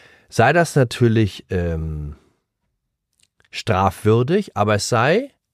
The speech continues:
dem Staat freigestellt, ob er es verfolgen wolle oder nicht. Das ist eine Position, sollte ich mal sagen,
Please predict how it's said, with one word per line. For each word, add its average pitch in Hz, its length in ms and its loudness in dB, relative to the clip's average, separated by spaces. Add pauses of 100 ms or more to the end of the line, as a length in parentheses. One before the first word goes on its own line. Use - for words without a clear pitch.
(720)
dem 107 140 4
Staat 120 540 -2
freigestellt, 147 1300 0 (600)
ob 127 220 0
er 117 160 2
es - 160 -2
verfolgen 110 720 0
wolle 82 220 0
oder - 260 -6
nicht. - 340 -12 (440)
Das 131 160 2
ist 143 160 -4
eine 104 100 2
Position, 85 760 -2
sollte 80 180 0
ich 76 80 -4
mal 85 140 0
sagen, 73 400 -2